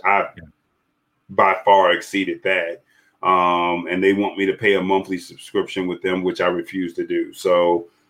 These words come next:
Speaker 1: um, the videos just sit on my phone. I try every year to just try and dump and put on an S D card,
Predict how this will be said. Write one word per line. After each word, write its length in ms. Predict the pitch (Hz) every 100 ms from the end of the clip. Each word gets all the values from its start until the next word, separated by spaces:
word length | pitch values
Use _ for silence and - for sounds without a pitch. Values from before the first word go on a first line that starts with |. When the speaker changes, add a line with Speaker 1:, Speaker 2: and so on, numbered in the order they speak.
| _
Speaker 1:
um, 720 | 95 95 92 90 90 87 87 _ 95
the 80 |
videos 440 | 90 107 110 104 92
just 180 | 95 -
sit 120 | 101
on 100 | 95
my 180 | 92 90
phone. 440 | 98 95 95 95 - _ _ -
I 120 | 95
try 400 | - 107 101 98
every 420 | 95 98 95 98
year 520 | 95 90 101 98 98 92
to 120 | 87
just 260 | 90 85
try 240 | - 104 92
and 160 | 90
dump 240 | 90 95 95
and 120 | 87
put 140 | 98
on 200 | 90 90
an 40 | 92
S 180 | 90 92
D 160 | 95 92
card, 420 | 101 95 113